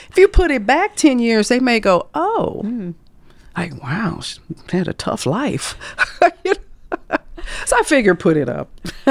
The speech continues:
Speaker 2: But I think the, the last pieces that we recapped are, are a great place to circle back to things like, you know, why wait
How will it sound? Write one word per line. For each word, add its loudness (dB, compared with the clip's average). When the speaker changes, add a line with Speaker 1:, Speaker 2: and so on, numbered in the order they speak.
Speaker 2:
But 4
I 4
think -2
the, -2
the 2
last -2
pieces -6
that -2
we -2
recapped -6
are, -2
are -2
a -2
great -2
place -4
to -6
circle -4
back -8
to -6
things -4
like, -8
you -2
know, -2
why 0
wait -4